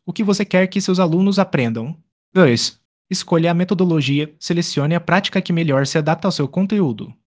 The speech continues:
Três. Crie um ambiente colaborativo, estimule a interação entre os alunos. Quatro.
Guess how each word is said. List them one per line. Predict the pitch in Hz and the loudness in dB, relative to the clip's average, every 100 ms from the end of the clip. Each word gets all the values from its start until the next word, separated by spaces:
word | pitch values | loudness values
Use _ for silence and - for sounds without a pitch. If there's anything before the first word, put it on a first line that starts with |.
| _ - | _ 2
Três. | 190 131 - - _ _ _ | 6 6 4 -2 _ _ _
Crie | 175 170 | 0 2
um | 165 | 4
ambiente | 170 151 139 - | 4 4 2 0
colaborativo, | 185 196 190 190 180 151 131 117 117 _ | 0 2 4 2 2 0 0 -2 -10 _
estimule | 160 - 190 180 | 0 2 4 6
a | 185 | 4
interação | 185 175 170 - 156 165 | 2 2 2 2 2 2
entre | 175 175 | 2 0
os | 156 | 2
alunos. | 160 135 113 104 - - _ _ _ | 2 0 -2 -6 -10 -12 _ _ _
Quatro. | 151 135 120 | -2 -2 -6